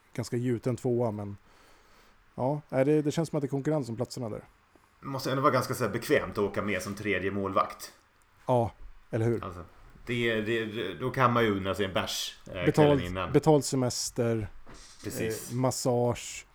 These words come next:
Speaker 1: god
Speaker 2: Ja.
Speaker 1: mat.
Speaker 2: Det enda som jag är oroad för, eh, inför den här samlingen är att, eh, spelarna är ju liksom, eh, alla är ju i någon form av karantän, får vi kalla det, på, på hotellet, eh,
Speaker 1: Ja.
Speaker 2: och så, får inte röra sig fritt ute.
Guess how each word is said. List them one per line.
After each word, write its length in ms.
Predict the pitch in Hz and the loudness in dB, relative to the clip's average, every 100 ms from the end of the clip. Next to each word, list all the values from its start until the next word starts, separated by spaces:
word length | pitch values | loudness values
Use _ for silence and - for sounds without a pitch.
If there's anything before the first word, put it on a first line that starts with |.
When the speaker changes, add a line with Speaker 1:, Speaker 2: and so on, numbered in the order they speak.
| _ | _
Speaker 1:
god 260 | 139 127 120 | 0 2 2
Speaker 2:
Ja. 40 | |
Speaker 1:
mat. 640 | 117 113 117 - - - - - - - - - - - - | 2 2 -2 -4 -14 -14 -18 -20 -20 -20 -20 -20 -20 -20 -4
Speaker 2:
Det 100 | 147 147 | -2 2
enda 220 | 175 214 | 4 2
som 100 | 214 | 4
jag 100 | 160 | 4
är 60 | |
oroad 480 | 147 143 143 165 131 | 6 4 4 6 4
för, 400 | - 104 101 - | 4 2 2 -2
eh, 420 | 73 95 87 87 | -2 -2 -4 -6
inför 180 | 120 110 | -6 -6
den 80 | 110 | -4
här 60 | 107 | -4
samlingen 520 | 117 104 104 117 113 | -2 -4 -4 -4 0
är 80 | 113 | 0
att, 180 | 110 113 | 0 0
eh, 560 | 110 107 104 80 80 | 0 2 2 0 -4
spelarna 440 | - 143 135 156 139 | 0 2 4 4 4
är 40 | |
ju 100 | 127 | 2
liksom, 460 | 113 - 113 104 101 | 0 -2 0 0 0
eh, 220 | 101 98 92 - - - - _ | 0 0 -4 -16 -14 -14 -16 _
alla 360 | - 110 107 104 | -2 2 2 2
är 40 | 101 | 2
ju 120 | 101 | 0
i 40 | |
någon 180 | 101 98 | 0 -2
form 200 | 104 98 | -2 -2
av 120 | 95 | -2
karantän, 500 | - 107 98 117 101 | -2 -2 0 0 0
får 100 | 95 | 0
vi 120 | 87 90 | -6 -4
kalla 240 | 92 90 | -2 -2
det, 100 | 87 | -4
på, 260 | 92 92 87 | -4 -4 -2
på 280 | 98 92 90 | -2 0 0
hotellet, 580 | 90 101 127 110 90 - | 0 2 4 4 0 -4
eh, 80 | 76 | -6
Speaker 1:
Ja. 200 | 90 110 | -4 -4
Speaker 2:
och 60 | 104 | -4
så, 180 | 92 | -6
får 180 | 85 101 | -4 -4
inte 160 | 90 95 | -4 -2
röra 200 | 92 90 | -2 -2
sig 120 | 104 | -4
fritt 280 | 101 92 - | -6 -6 -4
ute. 280 | 95 92 | -6 -4